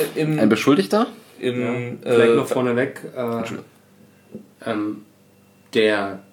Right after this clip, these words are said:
Speaker 3: Siegmund war ja im Bereich, äh, Spionage, äh, vom, der Generalbundesanwaltschaft tätig und hat den Fall dann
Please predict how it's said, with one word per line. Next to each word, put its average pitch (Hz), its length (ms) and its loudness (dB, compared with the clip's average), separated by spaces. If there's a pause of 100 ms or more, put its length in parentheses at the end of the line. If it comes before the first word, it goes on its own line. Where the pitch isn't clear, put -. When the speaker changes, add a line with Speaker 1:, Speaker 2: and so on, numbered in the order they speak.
(200)
Speaker 3:
Siegmund 143 540 2
war 117 160 4
ja 113 120 4
im 107 260 -2
Bereich, 101 760 -4
äh, 95 140 -4
Spionage, 120 1200 0 (560)
äh, - 20 -12 (220)
vom, 127 600 -2
der 120 120 -4 (880)
Generalbundesanwaltschaft 131 1000 -4
tätig 135 340 -2
und 113 140 -6
hat 117 140 -2
den 117 120 0
Fall 120 320 0
dann 117 400 0